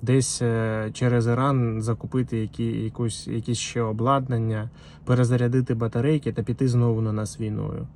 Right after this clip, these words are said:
Вони добре це продемонстрували у війні з незалежною Ічкерією, коли після підписання мирного договору через три роки знову,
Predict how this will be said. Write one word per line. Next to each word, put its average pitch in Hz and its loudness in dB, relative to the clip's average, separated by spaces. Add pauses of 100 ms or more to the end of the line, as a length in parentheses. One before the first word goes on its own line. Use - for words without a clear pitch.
(380)
Вони 131 6
добре 165 6
це 135 0
продемонстрували 120 0
у 117 -2
війні 113 2
з 110 -2
незалежною 110 0
Ічкерією, 101 -4
коли 107 -2
після 113 -4
підписання 113 -2
мирного 110 0
договору 117 0
через 104 -4
три 110 -4
роки 131 0
знову, 110 0